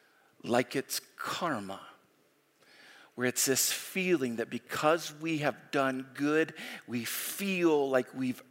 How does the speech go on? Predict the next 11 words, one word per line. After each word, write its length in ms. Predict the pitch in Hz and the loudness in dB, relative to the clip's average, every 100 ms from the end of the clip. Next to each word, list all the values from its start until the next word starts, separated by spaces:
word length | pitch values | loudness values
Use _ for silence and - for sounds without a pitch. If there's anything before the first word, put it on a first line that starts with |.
| - | -2
earned 460 | 135 120 110 98 - | 0 -2 -4 -10 -12
good. 120 | 107 - - - - _ _ _ _ _ _ _ _ _ _ _ _ _ _ _ _ _ _ _ _ _ _ _ _ _ _ - | -12 -12 -16 -18 -20 _ _ _ _ _ _ _ _ _ _ _ _ _ _ _ _ _ _ _ _ _ _ _ _ _ _ -12
Grace 560 | - 131 147 185 - - | 0 4 4 4 0 -2
is 440 | - 135 117 - - | 0 0 2 -4 2
actually 480 | 131 - - 143 127 | 2 2 -2 -2 -2
not 540 | 120 127 127 135 - | -2 0 2 0 -2
an 100 | 123 | -4
emotion. 840 | 117 113 113 117 120 - 90 82 - _ _ _ _ _ _ _ _ _ - | -4 -4 -4 -4 -4 -6 -8 -14 -20 _ _ _ _ _ _ _ _ _ -8
It's 120 | - | -6
a 40 | |
gift. 540 | 110 151 - - - | 0 0 0 -10 -14